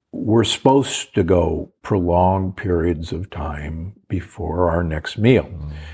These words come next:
Speaker 1: And break fast, we've talked about this before, it ruins your, you know, your morning stuff, uh, was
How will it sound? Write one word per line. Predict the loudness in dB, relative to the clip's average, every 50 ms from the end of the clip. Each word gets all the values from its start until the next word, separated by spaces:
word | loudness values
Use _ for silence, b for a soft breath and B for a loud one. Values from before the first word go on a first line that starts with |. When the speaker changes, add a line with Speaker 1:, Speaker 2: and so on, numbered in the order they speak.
| B B B
Speaker 1:
And | 0 0 0 -2 -6 _ _
break | -8 -2 4 6 6 8 8 6 4 2 0 -8 -12
fast, | -6 2 4 4 4 4 4 2 2 2 0 -4 -10 -8 -8 -8 -6 -4
we've | -2 -2 -2 -2 0
talked | 0 0 0 0 -2
about | -2 0 0 -2 -2
this | -4 -8 -8
before, | -8 -12 -12 -6 -2 0 0 2
it | 0
ruins | 2 2 4 4 4 4 2 2 0
your, | 0 2 2 2 2 0 -2 -6 -8
you | -6 -4
know, | -4 -6 -6 -6
your | -6 -4 -4
morning | -2 -2 -2 -2 -2 -2 -4
stuff, | -6 -8 -6 -4 -2 -2 -2 -4 B B B B B B B B B B -18 -16
uh, | -16 -16 -16 _ -10
was | 0 2 4 6 6 6 4 2 0 -6